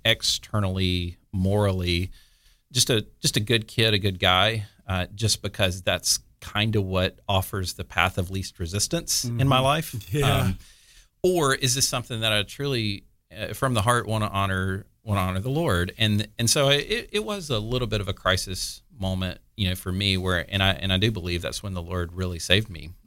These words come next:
Speaker 1: uh,
Speaker 2: Mm-hmm.
Speaker 1: was, was through that process in college.
Speaker 2: I, I grew up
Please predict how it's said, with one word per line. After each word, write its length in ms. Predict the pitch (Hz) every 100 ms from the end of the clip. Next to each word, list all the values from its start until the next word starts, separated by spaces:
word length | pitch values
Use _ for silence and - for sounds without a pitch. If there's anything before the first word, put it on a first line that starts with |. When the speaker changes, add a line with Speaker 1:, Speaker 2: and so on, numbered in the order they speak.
| -
Speaker 1:
uh, 180 | 113 110
Speaker 2:
Mm-hmm. 80 | 95
Speaker 1:
was, 280 | 87 - -
was 180 | 92 -
through 180 | 90 85
that 140 | 78
process 440 | - 78 - 78
in 80 | 78
college. 500 | 76 87 80 80 - _ _ _ _
Speaker 2:
I, 180 | 135 156 - -
I 140 | 147 160
grew 400 | 165 151 156 131
up 260 | 127 123